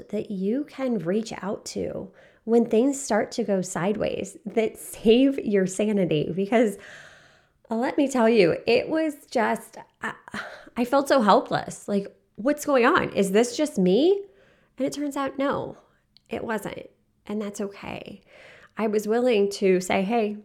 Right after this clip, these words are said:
things aren't, things aren't right here. Things aren't sitting well," and then find a way to resolve the problem.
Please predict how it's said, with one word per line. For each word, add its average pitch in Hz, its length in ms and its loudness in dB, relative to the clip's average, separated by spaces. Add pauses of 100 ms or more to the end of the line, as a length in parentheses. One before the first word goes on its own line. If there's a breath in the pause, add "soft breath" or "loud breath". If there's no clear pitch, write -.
(100)
things 226 220 0
aren't, 262 440 -2
things 254 220 0
aren't 403 220 0
right 440 320 2
here. 269 460 0
Things 262 200 -2
aren't 277 300 -2
sitting 285 320 0
well," 214 340 2 (720 loud breath)
and 196 180 2
then 190 120 2
find 170 520 0
a 180 60 -2
way 160 500 -4
to 156 500 -6
resolve 165 400 -8
the - 80 -10
problem. - 640 -12